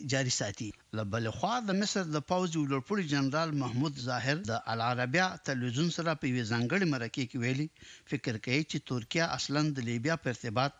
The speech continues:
د مصر د عزم او ارادې د معلومولو لوبه پیل کړې. نوموړي په قول د انقرې نهایي هدف دا دی چې لیبیا په دوو برخو وویشل شي. په یونان کې د هیلینک د دفاعي پوهنتون د ټیرریزم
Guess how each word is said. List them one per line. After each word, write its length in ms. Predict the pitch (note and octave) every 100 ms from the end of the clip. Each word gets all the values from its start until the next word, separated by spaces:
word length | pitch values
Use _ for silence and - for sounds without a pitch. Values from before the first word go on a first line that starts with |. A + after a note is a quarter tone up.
| -
د 80 | - A2
مصر 360 | C3 D3 D3 D3+ - -
د 120 | A#2 A#2 -
عزم 340 | C#3+ C#3+ D3+
او 160 | - C3
ارادې 480 | B2 A2 A2+ C#3 C#3 C3 _ -
د 140 | C3
معلومولو 460 | B2 B2 B2+ D#3+ D3+
لوبه 280 | C3 C3+ C3+
پیل 200 | - C3
کړې. 260 | A#2 B2+ G#2+ - -
نوموړي 360 | A#2+ B2 A#2+
په 140 | A#2+ A#2
قول 280 | - E3+ E3+ F#3
د 120 | B2
انقرې 460 | B2 B2 C3+ C#3 E3+
نهایي 380 | D3 C3+ C#3 F#3+
هدف 300 | C#3 C3 B2+ A#2
دا 160 | C3+
دی 200 | C#3 C#3+ D3+
چې 200 | - - D#3
لیبیا 380 | C3+ A#2+ D3 D#3+ G3
په 80 | D3
دوو 260 | B2 C#3+ B2+
برخو 200 | C3+ -
وویشل 360 | A#2 A2+ A#2 G2
شي. 220 | - G#2 - _
په 140 | - B2+ - -
یونان 420 | C#3 C#3+ F3 G#3+
کې 240 | - A3 G#3+ - C#3
د 80 | C3 A#2+
هیلینک 480 | G#2+ C3 D#3 F#3 F3+ _ -
د 120 | C#3+ A#2 A#2
دفاعي 400 | A2+ - B2+ F#3
پوهنتون 520 | - C#3 A#2+ - A#2+ G3 -
د 80 | G#2+ G#2
ټیرریزم 560 | B2+ B2 C3 F3+ F3